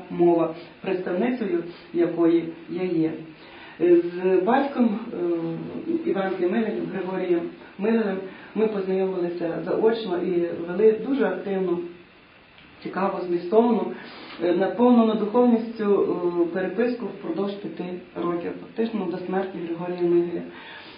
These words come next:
Е, Григорій Мигаль, е, все своє життя, е, збирав матеріали архівні, пов'язані з Іванкою Мигаль. І, власне, завдяки пану Григорію ми сьогодні маємо ось цю чудову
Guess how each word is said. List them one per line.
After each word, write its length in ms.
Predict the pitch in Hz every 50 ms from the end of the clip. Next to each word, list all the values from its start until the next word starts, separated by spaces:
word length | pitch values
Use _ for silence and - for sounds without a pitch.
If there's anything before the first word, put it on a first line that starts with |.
| - -
Е, 240 | 170 170 170 170 170
Григорій 400 | 180 190 208 226 269 277 269 262
Мигаль, 320 | 247 254 254 226 226 -
е, 400 | 214 - - 185 180 180 180 180 -
все 160 | - 220 202
своє 380 | 202 - 185 180 180 180 175 175
життя, 500 | 165 170 175 175 - 220 226 240 254 254 - - - - - - - - - -
е, 80 | - 170 165 160
збирав 500 | 165 170 185 202 202 214 226 240 226 - - - - - - - - - - - - - - -
матеріали 600 | 185 185 - - 180 180 190 190 208 214 220 196 - -
архівні, 440 | - - - - 196 196 202 202 175
пов'язані 520 | - - 165 160 180 175 175 175 180 180 175
з 120 | 175 175
Іванкою 380 | 170 175 175 175 170 170 175 170
Мигаль. 420 | 175 170 170 170 170 - - - - - - - - - - -
І, 40 |
власне, 500 | 180 180 208 226 226 233 233 214 202 208 - - - - 170
завдяки 460 | 196 208 208 214 214 208 214 240 233
пану 300 | 233 - 208 196 202 196
Григорію 640 | 196 190 190 196 190 190 214 226 247 240 226 185 - - - - - - - - - -
ми 300 | 185 214 226 240 240 233 - - -
сьогодні 340 | 196 196 196 190 185 185 185 - 185
маємо 420 | 196 214 226 220 196 180 170 180 175 - - - - - -
ось 200 | - 196 180 - -
цю 160 | - 233 247 262 - - - - -
чудову 480 | 180 165 180 196 202 196 185 175 -